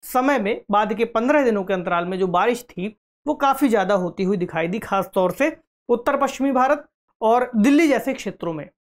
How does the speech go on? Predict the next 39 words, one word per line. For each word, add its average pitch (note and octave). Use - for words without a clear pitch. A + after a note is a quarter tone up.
अब G3+
इसका A#3+
एक A#3+
असर G#3+
ये G#3
हुआ G3+
कि A3
इससे G#3+
गेहूं F#3
की A#3
फसल, A3
जो F#3
कि G3
इस F#3
समय G#3+
काटने G3+
का B3+
सीजन F#3+
आता E3
है F#3+
या A3
कुछ F#3
समय F3
बाद F3+
इस B3
फसल B3+
की C4
पैदावार F#3+
हमें G3
प्राप्त F#3
होनी F3
होती E3
है, F#3
तो A#3
इस A#3
पर C#4
इसका B3
प्रभाव G3
पड़ा। C#3+